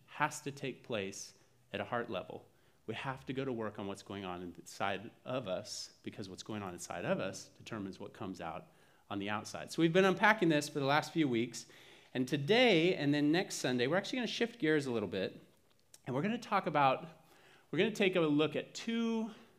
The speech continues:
two really important facets of reality based on how God designed reality to work. Because if we understand these two things and then we choose for them to inform the decisions we make on the inside,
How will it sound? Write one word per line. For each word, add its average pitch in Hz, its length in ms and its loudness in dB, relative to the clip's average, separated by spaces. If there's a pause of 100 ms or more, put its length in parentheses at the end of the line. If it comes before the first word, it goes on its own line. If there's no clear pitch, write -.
(120)
two 214 160 -2
really 196 280 2
important 175 540 -2
facets 147 480 0
of 120 140 -8
reality 107 560 -4
based 107 300 -8
on 113 80 -8
how 123 120 -4
God 117 240 -2
designed 107 360 -6
reality 104 340 -4
to 101 80 -8
work. 95 320 -10 (460)
Because 151 260 0
if 160 100 -2
we 180 120 4
understand 208 720 0
these 165 240 4
two 135 160 -2
things 110 460 -4
and 139 60 -6
then 123 80 -2
we 120 140 -4
choose 196 580 0
for - 160 -6
them 139 340 0
to 120 460 -2 (420)
inform 165 440 2
the 143 80 -2
decisions 135 460 -2
we 127 100 0
make 120 260 -2
on 98 120 -2
the 107 140 -2
inside, 104 640 -2